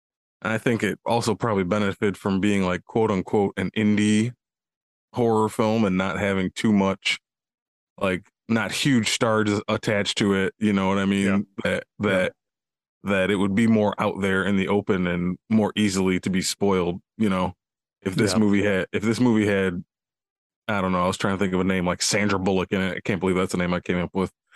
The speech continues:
Speaker 1: But <laughs> like, the, people would have been trying to spoil the, the plot much
Speaker 2: Mm-hmm.
Speaker 1: sooner if it was a huge blockbuster, like, ton of money behind it movie.
Speaker 2: Yeah.
Speaker 1: It being more of a smaller scale, you know,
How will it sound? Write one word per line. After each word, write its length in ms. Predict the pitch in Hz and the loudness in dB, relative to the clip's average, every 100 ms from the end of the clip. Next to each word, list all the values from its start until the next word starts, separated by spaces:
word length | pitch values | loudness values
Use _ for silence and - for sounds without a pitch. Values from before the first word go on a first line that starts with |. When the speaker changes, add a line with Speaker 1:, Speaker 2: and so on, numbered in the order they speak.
| - | -14
Speaker 1:
But 180 | 98 120 | -2 0
<laughs> 240 | 107 92 - | 0 -2 -2
like, 280 | 160 123 - _ _ _ _ | -2 -2 -8 _ _ _ _
the, 300 | 113 117 - 117 | 0 0 -2 0
people 220 | 139 120 | 2 4
would 100 | 113 | 4
have 60 | |
been 120 | 110 107 | 2 2
trying 260 | 123 107 | 0 0
to 60 | 95 | -2
spoil 500 | - 120 110 101 98 | -2 0 2 2 2
the, 320 | 92 87 87 | 2 0 -2
the 300 | 101 92 85 90 | -2 0 -2 -4
plot 400 | - 120 90 - _ _ _ - | -2 -2 -2 -6 _ _ _ -6
much 240 | - 110 | 0 0
Speaker 2:
Mm-hmm. 220 | - - 117 | 0 0 2
Speaker 1:
sooner 280 | 98 87 85 | 2 0 0
if 120 | 110 | 0
it 40 | |
was 120 | 101 | 0
a 100 | 92 | -2
huge 420 | 85 - 123 107 90 | -4 0 2 2 0
blockbuster, 680 | 98 95 - 104 - 104 | -2 -2 -2 -4 0 0
like, 200 | 92 90 90 - - | 0 0 -4 -10 -8
ton 160 | - 117 | -2 0
of 60 | |
money 220 | 104 104 95 | 2 2 0
behind 360 | 87 107 95 | 0 0 -2
it 80 | 87 | 0
movie. 320 | 104 92 85 _ _ _ | 0 0 -2 _ _ _
Speaker 2:
Yeah. 240 | 147 120 92 87 160 | -2 0 -2 -6 -4
Speaker 1:
It 160 | 147 120 | -2 2
being 220 | 135 120 | 2 4
more 180 | 117 113 | 4 2
of 80 | 95 | 0
a 40 | |
smaller 420 | - 131 127 117 | 0 0 2 0
scale, 640 | - - 113 110 104 101 - _ _ _ _ - | -2 -2 0 0 0 -2 -6 _ _ _ _ -4
you 100 | 110 | 0
know, 320 | 95 90 | 0 -2